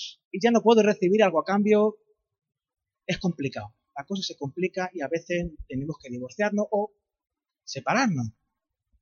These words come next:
Otro rasgo evidente en nuestra sociedad es que estamos inmersos en una generación consumista.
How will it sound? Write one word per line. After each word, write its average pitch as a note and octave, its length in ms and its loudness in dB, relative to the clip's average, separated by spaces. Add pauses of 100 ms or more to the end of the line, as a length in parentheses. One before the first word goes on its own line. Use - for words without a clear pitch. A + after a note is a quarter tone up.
(560)
Otro C#4 260 12
rasgo C#4+ 220 12
evidente C4+ 360 10
en B3+ 60 10
nuestra A#3+ 220 8
sociedad A#3 400 8
es A#3 100 6
que A#3 80 6
estamos A#3+ 320 8
inmersos A3+ 360 6
en A#3 100 6
una G#3+ 160 6
generación G#3+ 720 2 (160)
consumista. G3 800 6